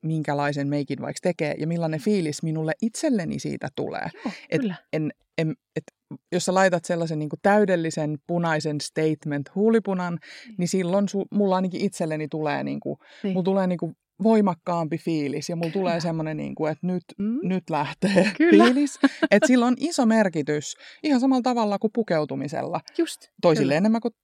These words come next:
Speaker 1: toisille. Et ymmärrän, et, et meikkaaminen on mulle varmasti, niinku, tosi paljon isompi juttu kuin se on toisille, mut et
Speaker 2: Kyllä.
Speaker 1: mulle se on, niinku, persoonan esiin tuomista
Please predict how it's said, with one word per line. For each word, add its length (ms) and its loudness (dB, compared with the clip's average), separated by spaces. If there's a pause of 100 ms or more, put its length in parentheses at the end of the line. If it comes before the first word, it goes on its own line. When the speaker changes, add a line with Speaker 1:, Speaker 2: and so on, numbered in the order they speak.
(140)
Speaker 1:
toisille. 460 2 (120)
Et 80 -10
ymmärrän, 420 -2
et, 80 -8 (100)
et 80 -4 (140)
meikkaaminen 640 2
on 60 2
mulle 240 0
varmasti, 440 -4
niinku, 320 -6 (280)
tosi 200 2
paljon 220 0
isompi 260 -2
juttu 260 -6
kuin 120 -6
se 60 -6
on 100 -6
toisille, 420 -4
mut 200 -8
et 80 -6
Speaker 2:
Kyllä. 120 -6
Speaker 1:
mulle 200 -4
se 180 -4
on, 120 -2
niinku, 180 -8
persoonan 560 -4
esiin 260 -10
tuomista 380 -10